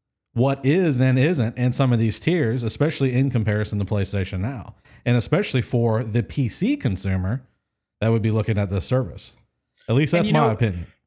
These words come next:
Speaker 2: and here, you're, I think you're, I think you're very correct, and I'm gonna kind of shift us in a, in a different angle here, right? And I'm gonna shift over to Game Pass for just a, a, a moment here, just to compare the two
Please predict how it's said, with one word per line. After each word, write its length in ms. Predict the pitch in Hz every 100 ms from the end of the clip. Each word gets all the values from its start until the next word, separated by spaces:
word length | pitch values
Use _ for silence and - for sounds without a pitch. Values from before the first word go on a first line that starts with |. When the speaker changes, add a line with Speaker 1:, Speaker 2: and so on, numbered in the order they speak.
| -
Speaker 2:
and 120 | 220
here, 240 | 202 262 -
you're, 300 | 202 254 226
I 140 | 185 202
think 300 | 247 240 233
you're, 280 | 202 170 156
I 80 | 170
think 180 | 208
you're 100 | 202
very 220 | 175 165 156
correct, 280 | 151 139
and 60 | 123
I'm 60 | 127
gonna 140 | 156
kind 200 | 156 160
of 120 | 120
shift 420 | - - 160 -
us 300 | 123 110 - -
in 300 | 120 117 113 113
a, 520 | 113 113 110 107 104 _ _
in 100 | 131
a 80 | 131
different 480 | 117 113 147 147 160
angle 380 | 135 139 135 120
here, 400 | - 107 95 95 _ -
right? 280 | 113 110 117 - -
And 100 | 123
I'm 80 | 120
gonna 140 | 139
shift 320 | 131 - 156 160
over 160 | 156
to 80 | 139
Game 220 | 120 120
Pass 260 | 104 101 90
for 160 | -
just 400 | 104 113 95 - -
a, 60 | 110
a, 580 | 98 95 101 98 95 92
a 80 | 104
moment 420 | 101 104 90 82
here, 140 | - 95
just 220 | 101 -
to 40 |
compare 400 | 113 117 110 113
the 140 | 107 101
two 460 | - 110 101 98